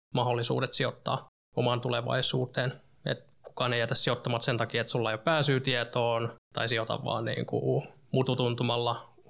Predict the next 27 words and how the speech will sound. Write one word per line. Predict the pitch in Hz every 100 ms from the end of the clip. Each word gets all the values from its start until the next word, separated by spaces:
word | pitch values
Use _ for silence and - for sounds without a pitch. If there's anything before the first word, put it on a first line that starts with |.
| 269
hataran | - 139 123 117 113
tiedon | 117 117 120
varassa | 113 113 - 120 -
sen | 120
takia, | 120 - 135
että | - -
ei | 135
ole, | 135 - _ _
ei | 131 123
ole | 123
tietoa, | - - - -
niin, | 127 139 -
niin, | - 139 147
niin | 127
tää | 143 131 123
on | 120
sitten | 127 -
se, | - 135 - - -
mitä | 143 139 - - -
isossa | 151 156 147
kuvassa | 135 131 - 127
edistetään. | 123 120 123 131 123 123 - - _ _ -
Jotkut | 123 - -
puhuu | 139 123 123 120
ehkä | 117 - - - -
kansankapitalismista, | 127 123 127 123 120 131 123 123 - 131 127 127 113 - _ _ -
mutta | - -